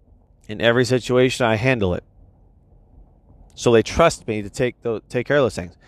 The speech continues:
So if my students can trust me at seven, eight years old, shouldn't we trust God all the more to take care of those things and the people that inflict harm on us?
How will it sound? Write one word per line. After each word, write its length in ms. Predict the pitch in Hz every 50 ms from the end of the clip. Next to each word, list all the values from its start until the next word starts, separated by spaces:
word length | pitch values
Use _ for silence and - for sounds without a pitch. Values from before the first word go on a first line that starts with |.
| - - - - - _ _ - - - - -
So 180 | - - - 135
if 60 | 123
my 220 | - 127 143 170 180
students 320 | - - 185 180 165 -
can 120 | - 151
trust 340 | 123 - 160 147 165 - -
me 200 | - 139 139 127
at 120 | 113 101 -
seven, 300 | - - 135 131 127 123
eight 120 | 123 110
years 220 | 107 107 104 98
old, 340 | 120 131 120 101 95 87 - _ _ _ _ _ _ _ _ _ _ _ _ _ _ _ _ _ _ - - - _ - - _ - -
shouldn't 320 | - - 151 151 123 117
we 180 | 127 131 135 139
trust 380 | 127 - 135 131 127 - -
God 200 | - 120 123 120
all 120 | 113 117 120
the 100 | 113 110
more 360 | 110 110 113 123 143 147 - _ _ _ _ _ _ _ _ _
to 100 | - -
take 240 | - - 127 123 120
care 220 | - - 127 123 120
of 80 | 113
those 180 | 123 117 110 -
things 460 | 120 120 123 127 123 113 117 - _ _ -
and 220 | - 113 107 107
the 60 | 110 107
people 320 | - 131 123 110 - 113
that 260 | 110 113 110 107 - _ _ _ _ _ _ _ _ _ _ - - _ _ _ _ _ _ _ _ _ _ _ _ - - - _ _
inflict 460 | - 110 104 95 - - 127 117 - -
harm 220 | 120 120 120 110
on 100 | 104 101
us? 400 | 104 110 127 135 - - -